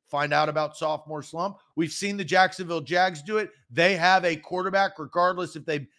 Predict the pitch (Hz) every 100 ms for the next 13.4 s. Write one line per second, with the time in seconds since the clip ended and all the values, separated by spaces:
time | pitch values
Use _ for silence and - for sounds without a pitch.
0 | _ 156 175 175 160 180 - 151 165 170
1 | 170 165 - 139 165 - 175 202 202 _
2 | _ _ _ _ 208 214 190 _ _ _
3 | 208 233 262 233 214 240 254 247 - -
4 | _ _ 240 196 - 269 277 - - -
5 | _ _ - 147 262 269 190 254 - -
6 | 302 294 - 180 - 165 139 123 117 -
7 | - 254 294 226 262 285 269 294 294 -
8 | - 101 - 240 254 302 311 311 311 285
9 | 190 185 160 - 175 202 220 - - 277
10 | 269 262 240 233 - - 190 240 294 294
11 | 214 269 277 165 175 - - _ 202 208
12 | 277 202 196 180 _ 214 208 - 254 269
13 | 180 180 185